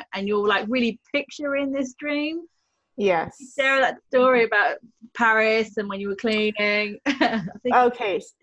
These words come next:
Speaker 2: So when I was, um, in the cafe, it got to a point where I realized, you know what? I, there's no point in me being here.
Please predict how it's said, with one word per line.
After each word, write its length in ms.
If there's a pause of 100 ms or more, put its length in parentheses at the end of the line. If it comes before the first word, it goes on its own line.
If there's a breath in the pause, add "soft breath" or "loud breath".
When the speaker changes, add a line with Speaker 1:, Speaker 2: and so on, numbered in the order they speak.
(140)
Speaker 2:
So 400 (180)
when 260
I 140
was, 720
um, 600 (120)
in 100
the 100
cafe, 600
it 40
got 220
to 100
a 40
point 280
where 120
I 80
realized, 760 (180)
you 120
know 160
what? 260 (500)
I, 400 (760)
there's 220
no 160
point 280
in 80
me 100
being 300
here. 500